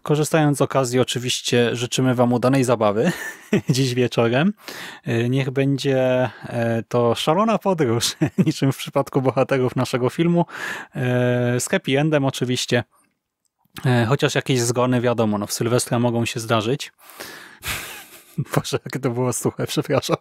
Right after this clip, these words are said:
To nie było zamierzone, nie mam tego rozpisanego. E, ale tak, bawcie się dobrze i żeby ten nowy rok rozpoczął się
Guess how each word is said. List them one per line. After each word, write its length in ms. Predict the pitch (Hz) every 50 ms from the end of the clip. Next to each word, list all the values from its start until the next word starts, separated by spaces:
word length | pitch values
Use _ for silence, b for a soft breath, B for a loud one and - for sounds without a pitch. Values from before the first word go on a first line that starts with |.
| _
To 300 | - 285 330 294 - - - -
nie 40 | 196 - - 175
było 180 | 180 165 156
zamierzone, 520 | 143 139 135 127 131 127 120 135 135 131 123
nie 80 | 123
mam 120 | 120 117 113
tego 200 | - 117 117 120
rozpisanego. 640 | 117 120 - - 123 - 135 123 120 120 113 120 107 B B B B B B B B B B B B B B B -
E, 260 | 156 131 135 147 165
ale 180 | 208 233 254
tak, 200 | 220 185 147 135
bawcie 320 | 139 156 196 190 - - 196
się 160 | - - 175
dobrze 440 | 160 170 165 160 151 160 156 147 143 B B B B B -
i 80 | 147
żeby 260 | 139 139 143 127 139 127
ten 220 | - 135 127 131
nowy 280 | 131 131 127 120 127 113
rok 220 | 120 123 117 -
rozpoczął 520 | 127 120 - - - 127 - - 117 117
się 320 | 110 - - 120 113 113